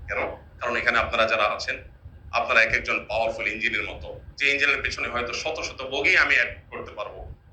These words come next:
বা দেখতে পাবো। তো আপনারা যদি আপনাদের জায়গা থেকে, ইসলাম বড় অসহায় হয়ে আছে। আমাদের এই দেশে, এই ভূখণ্ডে মানুষ ধর্মপ্রাণ,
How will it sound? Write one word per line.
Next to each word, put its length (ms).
বা 100
দেখতে 260
পাবো। 400
তো 60
আপনারা 320
যদি 400
আপনাদের 380
জায়গা 300
থেকে, 360
ইসলাম 340
বড় 140
অসহায় 560
হয়ে 160
আছে। 280
আমাদের 360
এই 220
দেশে, 360
এই 380
ভূখণ্ডে 720
মানুষ 340
ধর্মপ্রাণ, 500